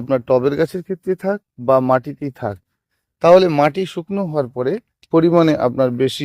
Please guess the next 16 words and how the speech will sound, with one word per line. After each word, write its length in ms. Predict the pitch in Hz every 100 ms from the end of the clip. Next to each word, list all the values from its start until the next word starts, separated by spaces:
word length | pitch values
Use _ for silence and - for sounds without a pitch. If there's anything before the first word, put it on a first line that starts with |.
| 127
জল 160 | 131 127 123
আসলেও 260 | - 170 269 _ _ _
কিছু 180 | 160 - 156 131
যায় 200 | 127 120
আসে 160 | 117 - 104
না। 80 | 107 _ _ _ _ _
তো 40 | 170 160
পরিমাণে 420 | 190 202 202 202 214 151
আপনার 240 | 139 160 135
বেশি 240 | 151 156 175 147
জল 160 | 143 143 - _ _ _
গাছের 300 | 147 151 175 139
গোড়াতে 320 | 143 139 131 139
আপনার 220 | 120 127 120
পড়েছে, 400 | - 156 165 - 170 - -
সেটা 240 | - 147